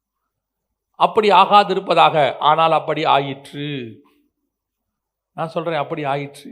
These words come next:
எப்படிங்க ஆயிற்றுங்கிறீங்க? இஸ்ரவேல் ஆண்டவர் தோட்டத்தை கொடுத்தாரு,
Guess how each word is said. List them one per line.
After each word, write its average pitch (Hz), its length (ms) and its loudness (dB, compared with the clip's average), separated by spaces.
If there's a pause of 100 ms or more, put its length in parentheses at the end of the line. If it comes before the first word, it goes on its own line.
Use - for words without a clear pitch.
(160)
எப்படிங்க 180 380 -8
ஆயிற்றுங்கிறீங்க? 143 920 -4 (380)
இஸ்ரவேல் 208 560 -2
ஆண்டவர் 180 360 -2
தோட்டத்தை 185 360 -6
கொடுத்தாரு, 131 600 -2